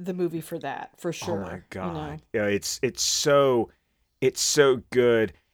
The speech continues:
Speaker 2: And there is something so satisfying when Danny opens all his boxes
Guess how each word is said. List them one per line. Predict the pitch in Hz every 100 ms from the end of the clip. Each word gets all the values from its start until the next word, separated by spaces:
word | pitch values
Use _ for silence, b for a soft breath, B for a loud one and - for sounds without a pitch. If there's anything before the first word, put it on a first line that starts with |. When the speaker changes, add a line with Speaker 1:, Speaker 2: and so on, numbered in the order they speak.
| _
Speaker 2:
And | 151 165
there | 180 165
is | -
something | - 156 139 120
so | - 139 120
satisfying | - 120 110 107 - 117 110 107 101 101 92 _ _ _
when | 117 107
Danny | 127 117 110 117
opens | 110 95 98 98
all | 104
his | 98 95
boxes | 82 98 87 - - 90 95 -